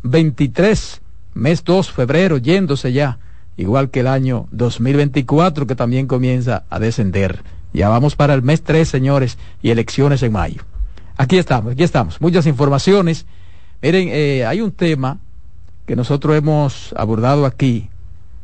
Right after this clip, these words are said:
incluso lo hemos hecho con, con cierta preocupación,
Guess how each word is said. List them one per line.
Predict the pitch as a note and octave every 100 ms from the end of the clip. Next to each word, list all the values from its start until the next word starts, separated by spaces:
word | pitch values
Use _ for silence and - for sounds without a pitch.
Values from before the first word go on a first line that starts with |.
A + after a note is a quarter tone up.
| -
incluso | - - A2+ B2+ C#3 A#2+ F#2+ - - - - - - -
lo | F2
hemos | G#2 A#2+ B2+
hecho | B2 B2 B2
con, | A#2 A2 G2 D#2+ - - -
con | -
cierta | - D3+ D3 C#3
preocupación, | C#3 C#3 C3+ D3 - C#3+ B2+